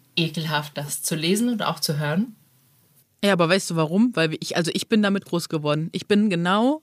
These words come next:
Speaker 2: mit diesen Tricks groß geworden. Es gab aber tatsächlich auch genau nur so Klamotten, <laughs> wie da beschrieben wurden. Also so, so schwarze, lange Säcke, bloß nicht eng anliegend. Oder wenn, dann grad noch so, dass die,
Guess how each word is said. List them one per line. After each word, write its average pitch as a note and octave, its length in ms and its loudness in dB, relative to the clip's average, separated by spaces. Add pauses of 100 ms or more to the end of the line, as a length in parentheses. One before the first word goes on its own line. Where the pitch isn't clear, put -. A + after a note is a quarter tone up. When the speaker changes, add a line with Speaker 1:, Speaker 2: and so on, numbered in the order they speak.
Speaker 2:
mit F3 240 -4
diesen C4 480 2
Tricks - 560 -4
groß F3 320 -2
geworden. D#3+ 460 0 (280)
Es - 120 -6
gab G3+ 160 4
aber F#3 180 2
tatsächlich F3 540 -2
auch D#3+ 180 -4
genau F3 240 0
nur F#3 140 2
so E3 100 -2
Klamotten, E3 540 0
<laughs> - 0 -
wie F#3+ 80 4
da D#3+ 160 2
beschrieben D#3+ 480 0
wurden. C#3 280 -2
Also D#3+ 220 2
so, D#3+ 120 2 (260)
so E3+ 160 -4
schwarze, D#3+ 420 0
lange D3 300 -2
Säcke, F#3+ 560 2 (320)
bloß E3+ 240 0
nicht D#3 180 -2
eng C#3+ 140 -4
anliegend. F#3 500 0
Oder D3 260 0
wenn, E3+ 220 0 (240)
dann D#3+ 160 -2
grad E3+ 220 -2
noch D#3+ 100 -2
so, D#3 140 -6
dass D3+ 160 -4
die, D3+ 180 -8